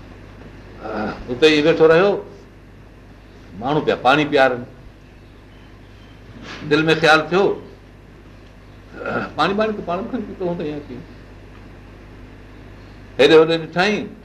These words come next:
ته ڇوڪريون هڪڙيون ٻه پنهنجي مال کي پيون جهلن. انهن کان ويجهو ٿي پڇي ته توهان ڇو نٿا مال پياريو؟ جيئن اسانجو پيءُ آهي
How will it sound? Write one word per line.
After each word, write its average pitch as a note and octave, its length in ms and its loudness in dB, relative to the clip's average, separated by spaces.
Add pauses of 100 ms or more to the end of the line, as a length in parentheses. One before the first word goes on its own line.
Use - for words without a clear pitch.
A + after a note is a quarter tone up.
(160)
ته - 80 -20
ڇوڪريون E3+ 540 -2
هڪڙيون D3+ 280 -6
ٻه E3 160 2
پنهنجي D#3+ 260 -2
مال D#3 360 2
کي D3 60 -8
پيون C#3 220 -4
جهلن. D3 360 -4 (1800)
انهن D3 280 -6
کان C3 100 -2
ويجهو C#3 320 0
ٿي C3 240 -4
پڇي C3+ 220 -10
ته B2 180 -8
توهان B2 260 -4
ڇو A#2+ 60 -10
نٿا A2 160 -12
مال A2 300 -4
پياريو؟ A2+ 240 -6 (1000)
جيئن C#3+ 140 -4
اسانجو C3+ 320 -2 (260)
پيءُ C3 220 -2
آهي A2+ 160 0